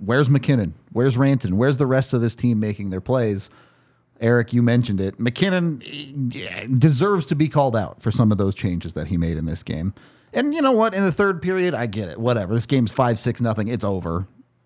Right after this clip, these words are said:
Everyone packed it in. But you're in the, you're in a hockey game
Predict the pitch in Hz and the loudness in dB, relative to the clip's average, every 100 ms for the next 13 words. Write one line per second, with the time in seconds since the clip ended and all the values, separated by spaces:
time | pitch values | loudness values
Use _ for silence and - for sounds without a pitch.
0 | - 143 120 110 92 95 90 - 82 76 | -4 0 2 2 0 -2 -4 -4 -8 -6
1 | 87 - _ _ _ _ - 143 190 262 | -8 -12 _ _ _ _ -2 2 2 4
2 | 262 226 139 147 254 294 175 175 202 165 | 4 4 2 2 2 4 2 2 0 0
3 | 131 123 117 107 101 | 0 2 2 0 -2